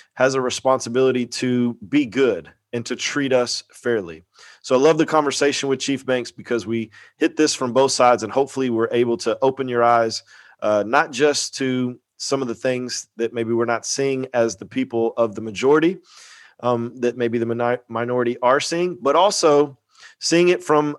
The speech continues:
another side as well. And these answers are often not so cut and dry. So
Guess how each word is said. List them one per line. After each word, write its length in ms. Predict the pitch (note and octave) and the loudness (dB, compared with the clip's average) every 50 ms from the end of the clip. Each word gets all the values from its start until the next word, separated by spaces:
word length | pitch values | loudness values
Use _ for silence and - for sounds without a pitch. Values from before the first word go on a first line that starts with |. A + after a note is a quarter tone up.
| _ - | _ -4
another 340 | C3+ C#3 D3 C#3+ C#3+ D3+ C#3 | -2 0 2 2 2 2 0
side 540 | - - - C3+ C3 C3 C3 B2+ B2 B2 - | 0 0 2 4 4 6 6 4 2 0 -2
as 200 | B2+ A#2+ A2+ G2+ | -4 -4 -2 -2
well. 420 | A2+ A2+ B2 A#2 G#2+ G2 F#2+ F#2+ - - | 0 2 2 2 2 2 -2 -6 -8 -8
And 180 | A2+ A2 A#2 | -8 -6 -4
these 360 | B2 C3 C3 B2+ - - - - - | -4 -4 -2 -2 -4 -4 -6 -6 -4
answers 440 | C3 C#3 E3 - - D#3 D3+ B2+ B2 | -4 -2 -2 -2 -2 -2 -2 -2 -2
are 100 | B2 - - | -4 0 2
often 440 | C3 C3 - - - C3 C3 A#2+ A#2+ | 2 2 2 0 -4 -4 -4 -2 -2
not 380 | A#2+ A#2+ B2 B2 - _ - | 0 0 0 0 -4 _ -12
so 240 | - - B2 A#2 A2+ | -6 0 0 0 0
cut 260 | G#2+ - - A#2+ G2+ | 0 0 -2 -2 -2
and 80 | G#2+ G#2 | -2 -6
dry. 340 | F#2 G2+ G#2 G2 F#2 F2 E2 - _ _ _ _ _ _ _ _ _ _ _ _ _ _ _ - - _ - - - - - - - _ - | -4 -2 -2 -2 -2 -4 -8 -12 _ _ _ _ _ _ _ _ _ _ _ _ _ _ _ -20 -20 _ -20 -20 -20 -20 -20 -20 -20 _ -4
So 440 | - - F#3+ E3 A#2+ G2 F#2 - | 2 4 4 4 4 2 -4 -14